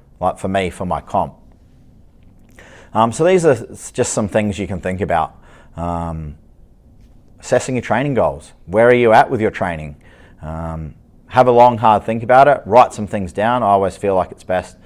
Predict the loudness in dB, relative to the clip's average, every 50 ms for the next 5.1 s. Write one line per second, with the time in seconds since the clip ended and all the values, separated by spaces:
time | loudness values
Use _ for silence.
0 | -20 -20 -20 -20 -20 -20 -18 _ -10 -8 -4 0 2 2 2 2 0 -8 -12 -10
1 | -6 -4 -4 -2 -2 -2 0 0 -2 -2 -4 -4 -6 -6 -6 -4 -6 -10 -8 -8
2 | -8 -8 -6 -6 -8 -6 -6 -8 -8 -10 -8 -6 -2 -2 -2 -2 -2 -2 -4 -2
3 | -2 -2 -2 -4 -6 -6 -4 -2 -2 -2 -2 -2 -2 -4 -4 -4 -6 -10 -14 -16
4 | -20 -20 -20 -20 -20 -20 -20 -20 _ _ -14 -12 -12 -10 -10 -10 -10 -10 -12 -14
5 | -16